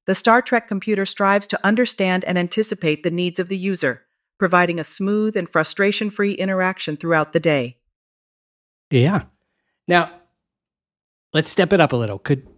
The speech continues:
Speaker 2: can you imagine for us, let's say now, a married couple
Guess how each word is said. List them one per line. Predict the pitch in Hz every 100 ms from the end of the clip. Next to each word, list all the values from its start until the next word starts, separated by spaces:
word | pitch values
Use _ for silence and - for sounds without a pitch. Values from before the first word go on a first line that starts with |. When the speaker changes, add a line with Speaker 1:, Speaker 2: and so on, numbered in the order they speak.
| -
Speaker 2:
can | 156 170
you | 233
imagine | 180 156 147 143
for | 143
us, | 147 - -
let's | 135 -
say | 131 120
now, | 120 110 131 - _ _ -
a | 151
married | 196 240 139
couple | 120 107 104 -